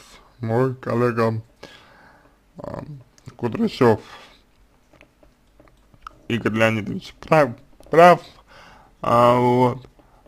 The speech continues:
Но очевидно, что муж, вот у него, э, сформировалось некое видение, а, того, как он мог бы вот эту ситуацию разру-, разрешить.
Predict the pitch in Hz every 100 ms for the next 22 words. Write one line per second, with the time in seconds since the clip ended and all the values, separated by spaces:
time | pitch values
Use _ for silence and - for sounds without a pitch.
0 | - 139 180 185 139 - 139 160 135 107
1 | - 135 117 117 139 131 - 107 117 -
2 | 110 107 123 123 104 - - - - -
3 | - - - 62 - - 117 117 117 120
4 | 135 120 113 123 117 117 113 123 139 127
5 | 113 117 - - _ - - 101 - 101
6 | 82 - - - - - - _ _ _
7 | _ _ _ _ _ _ _ _ _ _
8 | _ _ - 123 135 131 127 - 131 123
9 | 120 - 123 123 110 - _ 107 110 117
10 | 107 113 110 104 98 104 - _ - 104
11 | 113 208 - 107 220 233 107 - 113 117
12 | 139 156 139 123 127 139 156 151 202 208